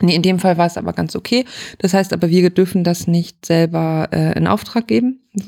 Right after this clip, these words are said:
muss von der Gemeinde in Auftrag gegeben werden, also vom Kirchengemeinderat. Und in dem Fall vom Vorsitzenden, der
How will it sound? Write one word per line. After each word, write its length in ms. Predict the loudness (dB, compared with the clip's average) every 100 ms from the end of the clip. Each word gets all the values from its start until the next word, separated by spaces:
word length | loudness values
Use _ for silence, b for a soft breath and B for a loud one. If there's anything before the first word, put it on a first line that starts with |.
| -2
muss 160 | -2
von 180 | 0 -2
der 100 | -2
Gemeinde 300 | 0 2 4
in 60 | 2
Auftrag 340 | 0 -4 -8 -6
gegeben 420 | -2 2 2 2
werden, 240 | 0 0
also 180 | 0 -4
vom 200 | -6 -6
Kirchengemeinderat. 880 | -6 -4 -4 -2 -2 0 0 -2 -6 B B B B B B B _ _ 2
Und 260 | 2 2
in 80 | 2
dem 140 | 0
Fall 200 | 0 -4
vom 260 | -4 -8 -12
Vorsitzenden, 720 | -4 -4 -2 -6 -4 -2 -4 -8 _ _ _ _ -20 0
der 380 | 2 4 2